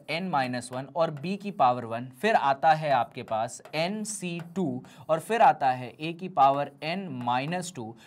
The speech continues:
और फिर आता है B की पावर टू। ऐसे ही अगला टर्म होता है एन सी थ्री, यहाँ पे आता है A की पावर n माइनस थ्री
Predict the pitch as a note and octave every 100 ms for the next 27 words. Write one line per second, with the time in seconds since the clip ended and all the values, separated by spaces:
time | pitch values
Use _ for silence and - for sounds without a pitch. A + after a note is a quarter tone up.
0 | - D#3 D#3 A3+ A3+ D3 C#3 A#2 A2+ B2
1 | B2 E3+ D#3+ C3 B2 A#2+ G#2+ A#2 C3+ -
2 | - - G3+ A#3+ A#3+ B3 E3+ F3+ G#3 G#3+
3 | G3+ G3+ F#3 D3+ D#3+ D3+ A#2+ G#2+ - -
4 | E3 G3+ G#3 - F#3+ F#3+ F#3+ F#3+ F3+ A2
5 | A2 A#2+ D3 D3+ D3+ C3 C#3+ C3+ A2+ G2+
6 | D3+ E3 E3+ D3 C3+ C3 D3+ F#3+ - -
7 | - F3+ A3 G#3 B2 B2 C3 D3+ F#3 G#3+
8 | - -